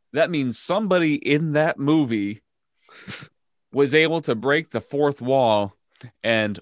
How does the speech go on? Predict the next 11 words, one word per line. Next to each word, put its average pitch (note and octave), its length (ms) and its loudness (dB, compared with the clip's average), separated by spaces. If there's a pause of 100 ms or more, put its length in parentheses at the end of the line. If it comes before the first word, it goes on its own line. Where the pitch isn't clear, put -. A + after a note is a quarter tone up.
wished A2+ 680 0 (160)
for C#3 400 0
a A2+ 180 2
better A2 420 2
D A#2+ 260 0
C B2 200 -4
U. A2+ 520 -2 (460)
Um, A#2 500 0 (520)
and A2+ 180 -2
that's C3 340 -2
exactly B2 640 -2